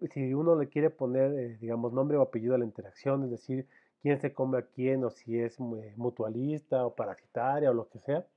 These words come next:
eh, pues se requiere un conocimiento realmente profundo acerca de, de las especies involucradas. Entonces eso puede ser muy lento, muy costoso, y casi nunca está disponible, eh, digamos, este, para, para, para el caso de que,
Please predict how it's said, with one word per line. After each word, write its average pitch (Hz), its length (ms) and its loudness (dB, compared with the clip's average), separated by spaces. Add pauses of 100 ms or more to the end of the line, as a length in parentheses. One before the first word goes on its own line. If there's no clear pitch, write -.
(560)
eh, 120 120 -2
pues - 200 -8
se 113 80 -8
requiere 151 340 4
un 190 100 6
conocimiento 156 880 0
realmente 143 500 2
profundo 151 600 -2
acerca 131 420 0
de, 117 180 -4 (400)
de 120 80 -6
las 110 140 -4
especies 131 340 -4
involucradas. 131 460 0
Entonces 160 260 -4
eso 175 100 -8
puede 170 200 4
ser 147 140 -4
muy 143 240 0
lento, 127 340 -2
muy 165 220 0
costoso, 131 680 -8 (340)
y 131 80 -4
casi 139 260 -4
nunca 151 240 -4
está 131 240 -4
disponible, 120 800 -4 (360)
eh, 107 200 -8
digamos, 113 500 -6
este, 104 460 -16 (120)
para, 107 280 -10 (220)
para, 101 540 -14 (340)
para 113 180 -2
el 110 120 -8
caso 135 280 0
de 120 120 0
que, 104 400 -14